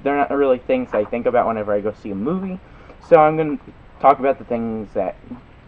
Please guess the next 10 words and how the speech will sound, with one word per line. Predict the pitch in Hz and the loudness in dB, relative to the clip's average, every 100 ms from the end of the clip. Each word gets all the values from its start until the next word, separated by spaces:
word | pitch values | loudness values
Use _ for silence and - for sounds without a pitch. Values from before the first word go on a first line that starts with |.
| - - - | -20 -12 -4
uh, | 123 117 101 110 | 0 0 -2 -4
I | 127 135 127 | -4 -2 -2
will | 135 131 | -2 -2
notice | 135 135 123 - | 2 2 2 -2
whenever | 113 107 | -2 -2
I | |
go | 104 113 | -2 -4
see | 110 | -6
a | |
movie. | 104 110 | -6 -8